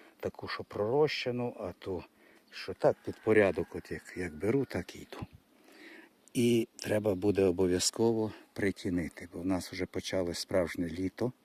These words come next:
Хоч вона і, м, вже пройшла закалку ультрафіолетом, бо я його вже в її був виставив т-, тиждень, вона була під відкритим небом, тобто сонечко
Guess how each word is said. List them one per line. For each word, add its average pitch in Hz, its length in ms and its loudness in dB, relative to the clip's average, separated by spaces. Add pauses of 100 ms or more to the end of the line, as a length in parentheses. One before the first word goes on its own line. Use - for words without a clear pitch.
(1000)
Хоч - 400 -4
вона 98 480 4 (140)
і, 95 400 2 (300)
м, 95 300 -2
вже 92 180 -2
пройшла 92 720 0 (240)
закалку 92 600 -4
ультрафіолетом, 92 1000 -4
бо 92 100 -4
я 87 120 0
його 85 240 -4
вже 82 220 -10 (180)
в 90 120 -10
її 87 200 -2
був 85 180 -4
виставив 85 600 -4
т-, - 120 -14 (140)
тиждень, 82 460 -6 (460)
вона 87 240 -4
була 85 500 -2 (120)
під - 300 -8
відкритим 90 640 -4 (720)
небом, 95 540 0
тобто - 300 -8
сонечко 87 580 -4